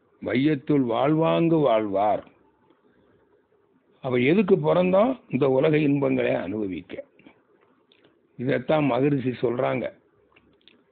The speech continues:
"தன் எழிலை தானே ரசிப்பதற்கு திட்டமிட்டு எடுத்த உருவமே மனிதன்."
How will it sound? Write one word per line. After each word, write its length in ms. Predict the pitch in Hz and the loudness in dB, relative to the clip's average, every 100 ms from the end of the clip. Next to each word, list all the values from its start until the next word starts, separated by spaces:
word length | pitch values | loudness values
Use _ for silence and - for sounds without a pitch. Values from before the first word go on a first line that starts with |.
| _ | _
"தன் 200 | - 98 | -6 0
எழிலை 600 | 127 127 131 147 160 160 | 2 2 2 2 2 0
தானே 600 | - 104 123 143 147 160 | -4 -4 -2 -2 0 0
ரசிப்பதற்கு 1040 | 160 120 - 143 - 131 135 127 - 185 160 | 0 -2 -4 -6 -4 0 0 -2 -2 -4 -4
திட்டமிட்டு 840 | 120 113 - 185 175 160 160 165 | -8 -8 -2 0 0 -2 0 0
எடுத்த 460 | 143 143 135 143 131 | 2 -2 -4 -2 -2
உருவமே 580 | 127 139 135 135 127 | -2 -2 -4 -4 -6
மனிதன்." 680 | 123 92 92 90 104 135 | -6 -8 -10 -10 -8 -8